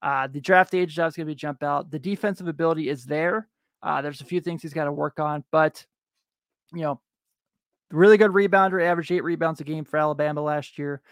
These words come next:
a team that was pretty, you know, was the number one overall seed. I know they lost in the Sweet sixteen, um, but it's, his rebounding ability is there. You know, definitely is not someone you're looking at as far as a three-point shooter by any stretch. Uh, shot forty-eight percent from the floor. You wanna see that bounce up.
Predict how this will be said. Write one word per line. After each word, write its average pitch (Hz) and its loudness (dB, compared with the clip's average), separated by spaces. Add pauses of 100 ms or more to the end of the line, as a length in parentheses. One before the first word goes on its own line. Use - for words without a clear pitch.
(220)
a - -6
team 165 -6
that 156 -2
was - -12
pretty, 190 0
you 180 -4
know, 143 0 (420)
was 156 -4
the 151 -8
number 165 0
one 170 4
overall 143 -2
seed. 175 -4
I 147 -2
know 147 -4
they 139 -6
lost 147 -2
in 156 -6
the 143 -6
Sweet 147 -10
sixteen, 180 -6 (460)
um, 143 -2
but 165 2
it's, 180 0
his 165 -4
rebounding 190 2
ability 165 -2
is 131 -12
there. 151 -6 (800)
You 156 -10
know, 139 -4 (320)
definitely 208 2
is 170 -4
not 180 2
someone 175 -4
you're 151 -4
looking 165 -2
at 156 -4
as 147 -6
far 151 -4
as 135 -6
a 143 -10
three-point 202 -2
shooter 151 -4
by 147 -2
any 139 -6
stretch. - -8
Uh, 143 -2
shot 165 -2
forty-eight 156 -2
percent 143 -10
from 143 -8
the 139 -4
floor. 147 -2
You 143 -4
wanna 147 -4
see - -12
that 143 -6
bounce 143 -6
up. 147 -4